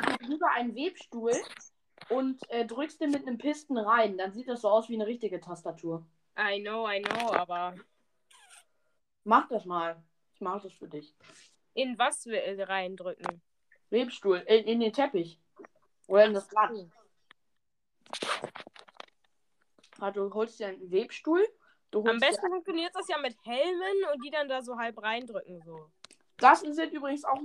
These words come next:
Speaker 1: coole Stühle, ne? Du machst dir einen Webstuhl dahin.
Speaker 2: Ko-, äh, hast du sowas von YouTube-Tutorials oder selbst ausgedacht?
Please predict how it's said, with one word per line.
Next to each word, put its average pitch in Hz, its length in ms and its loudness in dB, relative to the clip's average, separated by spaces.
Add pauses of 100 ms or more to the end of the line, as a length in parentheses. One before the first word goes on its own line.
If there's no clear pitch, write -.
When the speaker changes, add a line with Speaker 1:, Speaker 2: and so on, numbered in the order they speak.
(200)
Speaker 1:
coole 240 300 -8
Stühle, 220 500 -4
ne? 240 220 -6 (1900)
Du 202 100 -14
machst 208 300 -4
dir 220 160 -2
einen 190 340 0 (140)
Webstuhl 233 420 -2
dahin. 302 300 0 (3000)
Speaker 2:
Ko-, 226 100 -2
äh, 180 300 4
hast 269 220 0
du 262 80 -4
sowas 240 280 -2
von 202 200 -4
YouTube-Tutorials 320 720 -2
oder - 240 0
selbst - 300 -6
ausgedacht? 175 460 -10